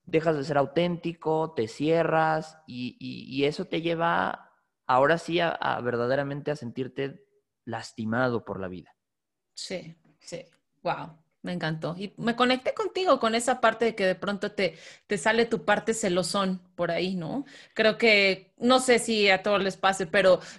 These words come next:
Speaker 2: yo también estoy en una relación y, y a veces me pasa, ¿no?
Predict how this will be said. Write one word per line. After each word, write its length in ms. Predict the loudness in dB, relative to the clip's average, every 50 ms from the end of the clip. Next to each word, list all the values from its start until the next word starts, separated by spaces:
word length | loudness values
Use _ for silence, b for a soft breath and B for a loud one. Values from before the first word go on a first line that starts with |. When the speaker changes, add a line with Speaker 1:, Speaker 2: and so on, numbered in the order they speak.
| B _
Speaker 2:
yo 120 | 0 2
también 200 | 4 2 2 2
estoy 160 | 0 2 2
en 100 | 2 2
una 160 | 2 2 2 2
relación 540 | 2 2 0 0 0 -2 -2 -2 -2 -2 -6 B B B B B
y, 380 | -8 -6 -4 -2 -2 -4 -4 0
y 80 | 2 2
a 60 | 2
veces 240 | 2 2 0 2 2
me 100 | 2 2
pasa, 400 | 2 2 2 2 0 -2 -8 -8
¿no? 280 | -10 -10 -12 -14 -16